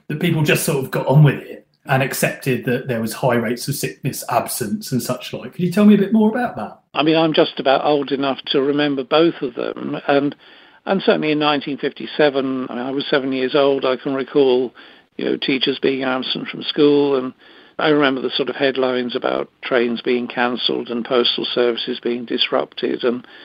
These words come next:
Speaker 2: and things like that. Sixty-eight, sixty-nine, I, I think it more or less passed unnoticed. Yes, there were reports in the papers about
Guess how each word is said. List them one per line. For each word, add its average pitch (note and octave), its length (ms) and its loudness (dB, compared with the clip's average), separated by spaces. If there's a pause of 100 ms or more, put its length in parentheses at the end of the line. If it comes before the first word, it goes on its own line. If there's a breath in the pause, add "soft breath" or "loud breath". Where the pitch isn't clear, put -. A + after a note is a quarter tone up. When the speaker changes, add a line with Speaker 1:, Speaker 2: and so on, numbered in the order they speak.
(140 loud breath)
Speaker 2:
and - 160 -8
things B2 300 -2
like B2 220 0
that. C3+ 360 0 (800 loud breath)
Sixty-eight, C#3+ 760 2
sixty-nine, D3 600 0
I, C3+ 260 -2 (120)
I D#3+ 300 -10
think C3+ 140 -4
it - 140 -8
more C#3+ 260 -2
or C#3 40 -2
less C#3 120 -4
passed D3 460 -2
unnoticed. - 1080 -2 (800 loud breath)
Yes, C#3 220 2 (100)
there C3+ 100 -2
were C3 220 -2
reports B2+ 480 -2
in B2+ 140 2
the A#2+ 80 0
papers B2+ 480 -2 (160)
about B2 360 0